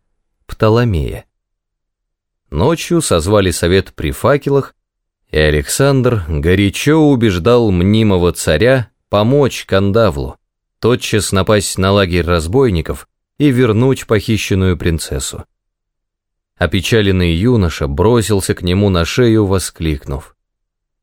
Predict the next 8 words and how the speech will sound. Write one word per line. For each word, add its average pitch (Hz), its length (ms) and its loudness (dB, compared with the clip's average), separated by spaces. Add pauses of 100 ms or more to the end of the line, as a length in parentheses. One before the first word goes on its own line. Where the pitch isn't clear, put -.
(440)
«О, 107 320 2
если 123 720 0
был 123 400 2
ты 117 200 0
не 113 160 4
Антигон, 104 920 0
а 120 220 2
Александр!» 98 840 -4